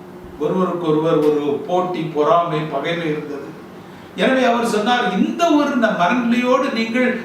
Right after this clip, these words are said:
நற்கருணை விருந்திலே பங்கெடுப்பது வந்து அர்த்தமற்றது, அது இறைவனுடைய விருந்து, திருவிருந்து அல்ல"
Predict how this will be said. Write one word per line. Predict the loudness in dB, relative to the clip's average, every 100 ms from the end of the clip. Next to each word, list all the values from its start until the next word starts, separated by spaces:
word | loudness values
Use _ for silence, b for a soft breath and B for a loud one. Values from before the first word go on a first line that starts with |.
| 0
நற்கருணை | 0 2 0 2 4
விருந்திலே | 4 2 0 0
பங்கெடுப்பது | 0 0 0 2 2 2 0 2
வந்து | 0 0
அர்த்தமற்றது, | 2 2 0 2 2 2 0 -4 -4 -4 -4 -6 -10 -16 -18 -20 -20 B B
அது | -2 2 4
இறைவனுடைய | 4 4 4 2 4 2
விருந்து, | 2 2 2 2
திருவிருந்து | -2 -2 -2 -2 -2 0
அல்ல" | 0 0 0 0 0